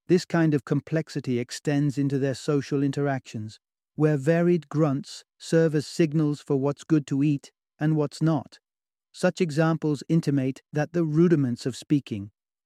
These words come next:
the ability to associate specific sounds with particular meanings, might not be exclusively human after all.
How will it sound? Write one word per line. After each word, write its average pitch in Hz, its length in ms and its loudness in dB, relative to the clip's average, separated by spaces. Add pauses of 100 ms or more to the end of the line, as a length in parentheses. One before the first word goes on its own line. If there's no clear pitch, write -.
the 151 120 4
ability 151 460 2
to 147 120 0
associate 143 640 0
specific 147 480 -4
sounds 139 440 -2
with 117 160 -4
particular 139 460 -2
meanings, 143 540 0 (440)
might 180 320 2
not 175 300 2
be 127 140 0
exclusively 151 720 -2
human 156 360 2
after 156 400 0
all. 131 340 -2